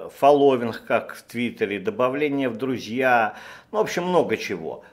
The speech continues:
По сути дела, для новичка это рай, это действительно, э, мощный с-, скачок. Так вот, к чему я это рассказывал? Сейчас вот это будет прямое отношение иметь к удобству программирования.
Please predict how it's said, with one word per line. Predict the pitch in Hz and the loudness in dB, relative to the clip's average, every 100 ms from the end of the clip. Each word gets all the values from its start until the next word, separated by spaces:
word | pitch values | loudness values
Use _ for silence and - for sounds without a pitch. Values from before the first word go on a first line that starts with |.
| _ | _
По | 143 | -4
сути | 143 175 160 | -2 -6 -8
дела, | 170 233 190 | -2 0 0
для | 123 135 | 0 -4
новичка | 139 131 139 143 - 214 190 | -4 -4 -2 -4 -2 2 2
это | - 143 - 143 | 2 -2 4 6
рай, | 131 92 78 - | 8 6 4 -2
это | 123 123 123 113 104 120 | -2 4 6 4 2 -4
действительно, | 131 196 190 151 131 110 - - - _ _ 190 | -8 -10 -8 -4 0 -2 -4 -18 -20 _ _ -8
э, | 104 101 101 | -2 0 0
мощный | 127 156 151 139 131 113 | 4 2 2 -2 -4 -4
с-, | - - | -10 -20
скачок. | - 139 135 - 71 - - - - - _ _ - | 4 6 6 2 -4 -6 -18 -20 -20 -20 _ _ 2
Так | 147 180 | 2 6
вот, | 165 110 - | 6 6 2
к | - | -8
чему | - 151 185 | -6 -2 4
я | 160 | 4
это | 139 131 | 4 2
рассказывал? | 131 - 117 90 90 80 | 0 0 2 2 -2 -6
Сейчас | - 131 135 | -4 -4 -4
вот | 120 123 | -6 -4
это | 120 | -2
будет | 110 123 117 - | -2 -2 -4 -8
прямое | - 123 131 117 | -2 0 2 2
отношение | 101 120 113 190 180 131 | 0 -2 -4 -4 -2 -2
иметь | 117 107 - | -2 -2 -4
к | 120 | -2
удобству | 113 - - | 0 0 -2
программирования. | - 113 113 123 123 90 80 78 | -4 -2 2 2 2 -2 -4 -10